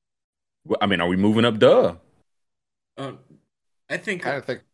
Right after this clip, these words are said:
Speaker 3: I would argue those four are the best four up there.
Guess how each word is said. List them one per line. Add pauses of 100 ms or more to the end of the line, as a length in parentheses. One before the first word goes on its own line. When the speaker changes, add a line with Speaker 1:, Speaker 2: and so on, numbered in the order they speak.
(1080)
Speaker 3:
I
would
argue
those
four
are
the
best
four
up
there.